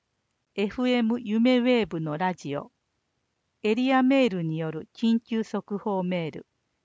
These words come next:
防災行政無線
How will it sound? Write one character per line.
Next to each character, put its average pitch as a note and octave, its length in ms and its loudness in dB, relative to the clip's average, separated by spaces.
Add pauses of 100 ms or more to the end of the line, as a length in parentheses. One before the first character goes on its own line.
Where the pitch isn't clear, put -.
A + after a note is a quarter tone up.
(720)
防 B3 260 2
災 B3+ 340 0
行 A#3 200 2
政 A3+ 380 0
無 A3 100 0
線 E3 360 -6